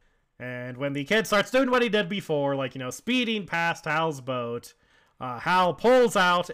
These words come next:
a, like, secret panel on his remote with a big red button under it. And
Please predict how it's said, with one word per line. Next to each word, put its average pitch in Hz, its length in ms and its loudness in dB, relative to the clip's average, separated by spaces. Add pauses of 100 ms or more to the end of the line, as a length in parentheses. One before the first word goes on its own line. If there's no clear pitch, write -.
(140)
a, 165 260 2
like, 135 400 -6
secret 240 640 0
panel 190 400 4
on 165 240 2
his 170 180 -2
remote 151 300 2
with 143 140 -4
a 160 100 2
big 165 360 0
red 175 300 0
button 135 320 0
under 127 280 -6
it. 151 360 -4 (600)
And 135 460 -6